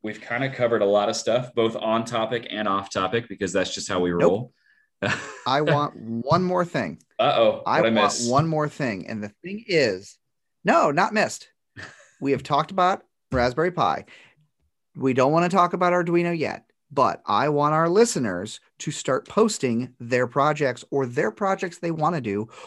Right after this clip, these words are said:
Speaker 2: or the cool stuff they've seen that maybe we missed. So in all seriousness, you know, whatever f-, social media platform we're on, most of 'em, uh,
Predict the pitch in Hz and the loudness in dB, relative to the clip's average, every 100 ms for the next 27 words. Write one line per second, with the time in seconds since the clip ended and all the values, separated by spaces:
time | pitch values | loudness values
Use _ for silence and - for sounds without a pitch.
0 | - 170 160 160 151 - 160 156 160 147 | -6 4 4 4 0 -2 -2 0 -2 -2
1 | 143 139 - - 185 131 110 110 - - | -2 -2 -2 -4 -2 0 -2 -4 -10 -20
2 | _ 139 139 135 143 143 127 127 120 104 | _ -6 -2 2 2 2 0 -2 -2 -2
3 | - - - _ - 156 131 127 117 - | -6 -14 -20 _ -2 2 4 4 0 -4
4 | 147 120 165 202 185 131 120 113 - - | -4 0 0 2 0 0 0 -4 -4 -6
5 | 139 104 104 123 165 165 160 - - - | -6 -2 0 0 2 2 -2 -8 -20 -20
6 | _ _ - - - 175 170 175 165 156 | _ _ -20 -14 -2 0 2 2 2 2
7 | 160 160 160 156 160 156 147 147 151 139 | 2 2 2 2 2 0 2 0 0 -2
8 | - 131 127 151 _ _ - 113 | -2 -4 -4 -8 _ _ -2 0